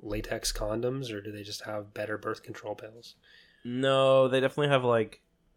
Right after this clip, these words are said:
Speaker 2: I don't know, something, little particle fields that just you put around the tip of your wiener.
Speaker 1: Hmm.
Speaker 2: Probably. My
Speaker 1: What if
Speaker 2: guess.
Speaker 1: it's something like the crawlers that just aborts
Speaker 2: Yeah.
Speaker 1: any?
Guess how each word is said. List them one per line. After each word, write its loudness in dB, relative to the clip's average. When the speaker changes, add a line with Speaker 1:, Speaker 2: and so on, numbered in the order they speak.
Speaker 2:
I -8
don't -4
know, -8
something, -8
little 0
particle 0
fields 0
that -10
just -16
you -8
put -2
around 0
the -4
tip -6
of -20
your -6
wiener. -8
Speaker 1:
Hmm. -14
Speaker 2:
Probably. -12
My -10
Speaker 1:
What 4
if 8
Speaker 2:
guess. 8
Speaker 1:
it's 2
something 8
like 8
the 2
crawlers 4
that 0
just -4
aborts -2
Speaker 2:
Yeah. 4
Speaker 1:
any? 0